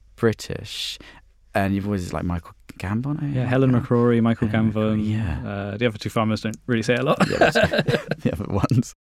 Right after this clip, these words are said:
Speaker 1: And Jarvis Cocker, and obviously the sort of the, the village is all very, uh,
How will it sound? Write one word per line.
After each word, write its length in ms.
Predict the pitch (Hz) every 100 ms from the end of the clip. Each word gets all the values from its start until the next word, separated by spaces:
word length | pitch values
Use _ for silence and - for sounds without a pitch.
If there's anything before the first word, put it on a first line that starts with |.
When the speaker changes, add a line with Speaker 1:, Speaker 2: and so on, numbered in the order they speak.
| -
Speaker 1:
And 320 | 117 107 104
Jarvis 300 | 107 95 92
Cocker, 340 | - 143 135 110
and 100 | 110
obviously 320 | 107 101 107
the 140 | 95
sort 220 | 90 104
of 140 | 95 -
the, 140 | 95 - -
the 100 | 113
village 280 | 92 113 107
is 80 | 120
all 100 | 147
very, 240 | 120 110 95
uh, 100 | 95